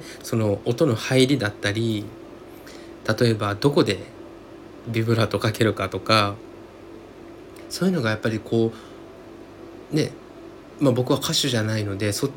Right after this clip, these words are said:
あの、楽器をね、弾く方でずっとやってるじゃないですか。なので、歌を歌ったとしても、もうその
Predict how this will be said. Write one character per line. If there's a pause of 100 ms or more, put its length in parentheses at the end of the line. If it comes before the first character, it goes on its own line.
あ
の、
楽
器
を
ね、
弾
く
方
で
ず
っ
と
や
っ
て
る
じ
ゃ
な
い
で
す
か。 (340)
な
の
で、
歌
を
歌
っ
た
と
し
て
も、
も
う
そ
の